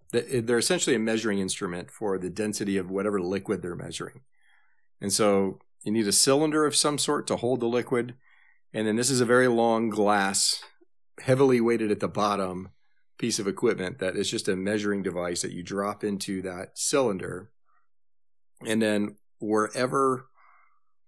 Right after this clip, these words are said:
it floats, yeah, at the very surface, you'll see a measuring mark that you can measure against.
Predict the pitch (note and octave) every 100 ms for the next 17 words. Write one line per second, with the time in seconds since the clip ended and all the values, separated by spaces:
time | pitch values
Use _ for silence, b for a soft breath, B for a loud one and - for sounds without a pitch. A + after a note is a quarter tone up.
0 | _ _ - A2+ - - C#3 C#3 F#2 F#2+
1 | - - G#2 G2 G2+ G#2 A2 A#2 - -
2 | C#3 B2+ - G2 - G2+ F#2 - F#2+ F#2+
3 | G2+ G2+ F#2+ F#2 F#2+ F#2+ F#2+ - G#2 G2
4 | G2 F2+ F#2+ F#2+ F2+ F2+ - - -